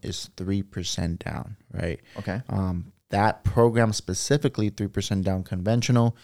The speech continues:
Speaker 1: is for first-time home buyers, right?
Speaker 2: Only?
Speaker 1: Only first-time home buyers,
Speaker 2: Okay.
Speaker 1: right? F H A, we mentioned, it's,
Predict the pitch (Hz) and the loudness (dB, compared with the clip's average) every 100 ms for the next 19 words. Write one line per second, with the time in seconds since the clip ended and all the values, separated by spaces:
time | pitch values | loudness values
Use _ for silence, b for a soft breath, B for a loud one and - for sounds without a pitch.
0 | b b - - - 90 - - 131 135 | b b -8 -6 -4 -4 -4 4 4 4
1 | - - 107 110 107 104 101 95 92 90 | 0 -2 2 4 2 2 4 4 2 0
2 | 98 101 - 95 87 b b 127 165 196 | -4 -4 -2 -2 -4 b b 0 0 0
3 | - _ _ - 104 95 87 110 113 - | -6 _ _ 4 6 4 2 0 -2 2
4 | 113 107 98 98 95 90 87 87 87 95 | 2 2 0 0 2 2 0 -2 0 2
5 | 95 80 - b b b b _ 110 117 | 4 2 -4 b b b b _ 4 6
6 | 143 123 139 131 131 113 110 113 139 123 | 4 4 6 8 8 6 6 4 4 2
7 | - | 0